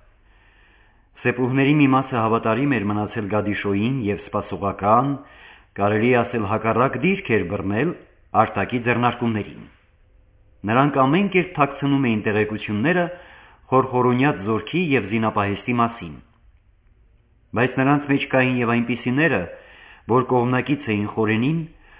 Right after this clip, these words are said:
ուրեմն և Վարդանանց։ Նրանք էին, որ ծածուկ օգնում էին արտակին,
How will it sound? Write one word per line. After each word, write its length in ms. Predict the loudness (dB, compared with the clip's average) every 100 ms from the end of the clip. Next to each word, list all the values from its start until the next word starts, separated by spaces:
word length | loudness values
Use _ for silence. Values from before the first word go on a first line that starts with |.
| -10
ուրեմն 440 | 0 2 4 4
և 160 | 4 4
Վարդանանց։ 680 | 2 2 -2 -2 -6 -12 -20 _ _ _ _ _ _ _ _ _ _ _ _ _ -16 -4
Նրանք 380 | 2 4 2 2
էին, 180 | 0 2
որ 160 | -2 0
ծածուկ 440 | -2 -2 -2 -2 -2
օգնում 280 | -2 -2 0
էին 160 | -2 -4
արտակին, 440 | -4 -4 -2